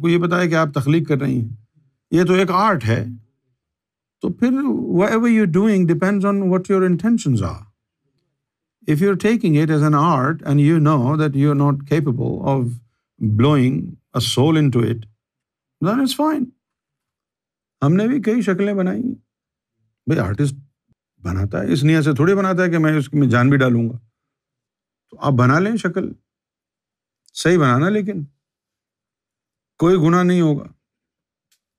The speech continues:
پچھلے زمانوں میں جو دیواروں کے اوپر، پچھلے زمانوں میں حضور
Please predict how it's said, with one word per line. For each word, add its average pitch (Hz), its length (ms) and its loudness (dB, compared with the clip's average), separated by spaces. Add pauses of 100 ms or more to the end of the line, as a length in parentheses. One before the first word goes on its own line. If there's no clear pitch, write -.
(1500)
پچھلے 202 300 -6
زمانوں 135 420 2
میں 107 220 0 (1300)
جو 151 600 0 (380)
دیواروں 143 540 2
کے 156 80 0
اوپر، 123 320 0 (1040)
پچھلے 170 260 0
زمانوں 117 380 2
میں 107 120 -2
حضور 123 480 2